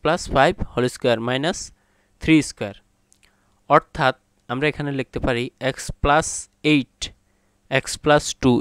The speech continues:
is equal to x plus five whole square minus three whole sq-, three whole square। সুতরাং c is equal to x plus five whole square minus three square, অর্থাৎ এটাই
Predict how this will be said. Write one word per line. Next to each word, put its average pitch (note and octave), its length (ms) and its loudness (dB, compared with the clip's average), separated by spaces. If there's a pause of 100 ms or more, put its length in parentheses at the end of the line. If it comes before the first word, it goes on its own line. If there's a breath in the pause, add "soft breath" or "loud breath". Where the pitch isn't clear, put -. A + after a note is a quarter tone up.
is C3 140 -2
equal C#3+ 240 0 (200)
to G3 120 0 (1800)
x - 20 -20 (240)
plus D#3 200 -2 (140)
five D3+ 260 2
whole C3+ 140 -2 (100)
square D#3 300 -2 (120)
minus C3+ 360 -4 (920)
three F3+ 260 6
whole C3 220 4
sq-, - 180 -18 (260)
three D#3+ 220 2
whole B2 240 4
square। A2+ 240 -6 (260)
সুতরাং D3 380 2 (220)
c - 20 -14 (140)
is C#3 140 -8
equal E3 200 -2 (100)
to F3 80 2 (1500)
x - 20 -20 (200)
plus D#3+ 240 2 (760)
five C3+ 280 4 (120)
whole C3+ 260 0
square D#3 260 -2 (100)
minus C#3 340 -4 (460)
three B2+ 300 2
square, A2 380 -6
অর্থাৎ C#3 240 -8 (100)
এটাই C#3 240 -4